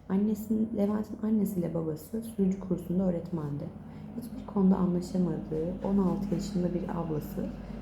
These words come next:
ve her konuştuğu, her konuda anlaştığı üç yaşında bir kız kardeşi vardı.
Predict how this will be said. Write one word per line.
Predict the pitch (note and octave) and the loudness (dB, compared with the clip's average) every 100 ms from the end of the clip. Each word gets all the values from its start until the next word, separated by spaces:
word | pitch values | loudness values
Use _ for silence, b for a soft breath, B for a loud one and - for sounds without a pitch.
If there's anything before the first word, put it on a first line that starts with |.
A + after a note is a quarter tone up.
| - | 0
ve | F#3+ | 2
her | F#3+ A3 A3+ | 4 2 4
konuştuğu, | F#3 F3 - F3 F3 F3+ F3 - - - - | 4 2 -2 0 0 0 -2 -6 -14 -10 0
her | F#3+ G#3 | 0 2
konuda | F#3+ F3 | 2 2
anlaştığı | E3 D#3+ D#3+ - - | 0 -2 -4 -6 -8
üç | F#3+ - | -6 -6
yaşında | - F3+ F#3 | -2 2 2
bir | F#3 | 2
kız | - - | -2 -6
kardeşi | D3+ D3 C#3+ - | -6 -4 -6 -8
vardı. | D3 C#3+ | -8 -8